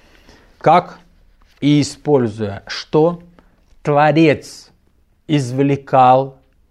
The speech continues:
из своего духа и своей мудрости, приготовленное им ещё прежде создания мира. Этот же метод, используя тоже,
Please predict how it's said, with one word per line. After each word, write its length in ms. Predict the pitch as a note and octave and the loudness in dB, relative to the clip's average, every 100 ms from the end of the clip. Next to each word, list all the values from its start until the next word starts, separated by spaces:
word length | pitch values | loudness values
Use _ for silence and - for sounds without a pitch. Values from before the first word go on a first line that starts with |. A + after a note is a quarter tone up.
| _ | _
из 200 | - B2 | -12 -12
своего 760 | - - - C3+ C#3 C#3 C3+ C3 | -12 -18 -6 0 2 2 2 0
духа 460 | A2 A#2 A#2+ - C3 | -2 -4 -4 -4 -6
и 60 | |
своей 300 | B2 - C3 | -6 -8 -6
мудрости, 640 | C3 C3+ C3+ C3 - D3 - _ _ _ _ _ - | -6 -8 -10 -12 -14 -20 -20 _ _ _ _ _ 0
приготовленное 1500 | F3+ G3 D#3 F3+ - - F#3 D#3+ C#3+ C3+ B2+ A#2+ A2+ A2+ - | 4 4 4 4 4 4 6 6 2 -2 -2 -4 -4 -8 -10
им 360 | C3+ D3 E3+ F3 - | -6 -6 -6 -10 -14
ещё 280 | G2+ - A#2 | -10 -8 -6
прежде 440 | C3+ C#3 C3+ C#3 | -2 -2 -2 -6
создания 680 | - A2 G2 G#2+ G#2+ G2 G2 | -10 -12 -10 -8 -8 -8 -12
мира. 320 | F#2 G#2+ - _ _ _ _ _ _ _ _ - | -14 -18 -20 _ _ _ _ _ _ _ _ 0
Этот 480 | G#3 G#3 G#3 D3 B2+ | 2 2 2 0 0
же 460 | A#2+ C3+ A#2 G2+ - _ - | 2 4 4 -2 -14 _ -4
метод, 600 | C#3+ D3 D3 D#3 D3+ - _ _ _ - - _ - - _ _ - | 2 2 2 -2 -6 -10 _ _ _ -20 -20 _ -20 -20 _ _ -6
используя 800 | F#3+ - - G#3+ G3+ D3 D#3+ D#3 | -6 -4 2 4 6 4 4 2
тоже, 720 | - F#3+ E3 D#3 C#3+ G3 | 2 4 6 4 2 0